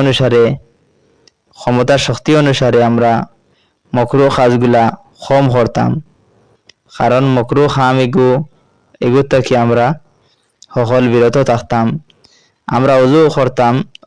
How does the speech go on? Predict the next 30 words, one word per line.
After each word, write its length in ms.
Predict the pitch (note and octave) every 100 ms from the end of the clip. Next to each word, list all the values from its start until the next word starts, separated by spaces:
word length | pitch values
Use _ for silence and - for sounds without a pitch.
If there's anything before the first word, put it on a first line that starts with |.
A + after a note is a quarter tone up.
| A#2
অজু 160 | A#2 C#3
করতে 240 | C3+ A2+ B2+ A#2
সময় 340 | A#2 A#2 B2+ F3+ _ _ _ _ _ _
আমরা 220 | - A#2+ B2
সুন্নতি 480 | - B2 B2 B2+ C#3+
তরিকায় 400 | C3 B2+ B2 A#2+
ওযু 220 | A#2 A#2+
করতাম। 380 | A#2+ A2 A#2 A#2 - _ _ _ _ _ _ -
নবীদের 360 | A#2 B2+ C3+ C#3
যে 80 | C3+
সুন্নত 480 | B2 C3 B2 C3+ -
রইয়া, 280 | C3+ C3 B2
আহ, 440 | - A#2+ A2+ -
আছে, 240 | B2 C#3 B2 F3 - _ _ _ -
এই 120 | -
সুন্নতি 460 | A#2+ B2+ B2 C3+ D#3
তরিকায় 400 | D#3 B2+ B2+ A#2+
ওযু 140 | A#2 A#2
করতাম। 320 | A2+ - A2+ A2+
আমি 240 | A#2+ C3
ফ-, 140 | -
আহ, 580 | - - B2 A#2+ A#2 A#2+ B2
পিছনে 340 | C3+ B2+ D3 C3+
ভিডিও 340 | B2 A#2 B2
হঠাৎ 220 | A#2+ B2 -
মাতিছি, 420 | A#2+ A#2 A#2+ B2 A#2 - _ _ _ _ _ _ -
যেন 160 | B2 A#2+
ওযুর 280 | B2 B2+
মধ্যে 260 | C3+ B2+ B2
সুন্নত 420 | A#2+ B2 A#2 A#2+